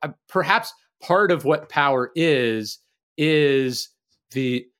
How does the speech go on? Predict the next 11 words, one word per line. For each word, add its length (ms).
not 140
the 140
ability, 520
but 180
it's 160
like 200
the, 260
the, 400
the, 280
the 140
willingness 800